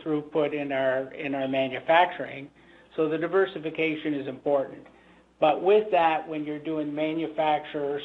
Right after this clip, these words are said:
supply, that's at a bit of a lower margin. So we got, we've got the product mix, if, if I can say that, within the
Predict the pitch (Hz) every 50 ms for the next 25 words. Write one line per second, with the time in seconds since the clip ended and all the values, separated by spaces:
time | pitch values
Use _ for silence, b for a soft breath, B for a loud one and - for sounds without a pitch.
0 | - - 147 - - - 160 156 147 147 147 147 143 139 139 135 135 135 - -
1 | - _ _ _ _ _ _ _ _ _ _ _ _ _ _ _ _ _ - -
2 | 160 156 151 156 160 160 156 151 147 135 131 135 156 151 151 139 143 143 143 139
3 | 139 143 143 139 135 135 131 127 123 127 139 143 147 202 208 233 247 226 196 -
4 | - - 156 147 143 147 139 139 147 139 135 135 - - - - - 160 143 135
5 | 135 151 143 143 - - - - - - - 202 190 - 170 165 151 147 - -
6 | - 147 156 165 190 190 - - - - 151 143 143 - - - 151 143 - 143
7 | 139 135 143 139 135 - 151 143 147 143 143 139 139 120 135 135 135 139 131 127
8 | 123